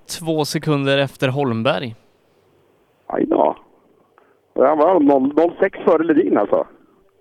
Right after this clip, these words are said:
Speaker 1: Eh, ska vi se. Två komma sex före Ledin.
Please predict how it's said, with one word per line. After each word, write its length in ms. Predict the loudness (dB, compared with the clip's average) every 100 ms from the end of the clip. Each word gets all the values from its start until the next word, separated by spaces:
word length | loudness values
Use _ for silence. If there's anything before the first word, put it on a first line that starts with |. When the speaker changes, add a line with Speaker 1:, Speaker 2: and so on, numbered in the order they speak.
| _ _ _ _ _ _ _ _ _ _ _
Speaker 1:
Eh, 640 | -12 -4 0 2 2 0 -4
ska 200 | -8 -8
vi 60 |
se. 680 | -4 0 2 2 0 -2 -4 -8 -6
Två 140 | -4
komma 180 | -2 -4
sex 240 | -2 -4 -2
före 160 | -2
Ledin. 420 | 0 -2 -4 -6